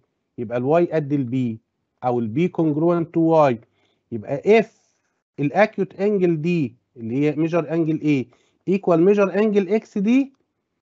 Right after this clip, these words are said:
يبقى في الحالة دي الات-، ال two triangles are إيه؟ are similar. يبقى حتى هقولهم كده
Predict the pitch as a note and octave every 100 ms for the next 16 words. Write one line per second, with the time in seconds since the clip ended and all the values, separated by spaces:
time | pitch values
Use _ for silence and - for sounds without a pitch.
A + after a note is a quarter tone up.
0 | _ - C3 C3 C3 E3+ D#3+ D3 D#3 D3
1 | - C#3+ C3+ C3+ - E3 D3 D3+ D3+ B2+
2 | C3+ B2 C3 C3+ - _ _ _ - B2
3 | A#2 D3 C3 A#2 A2 A2+ C3+ B2+ A#2+ D3+
4 | D3 B2+ C3+ A#2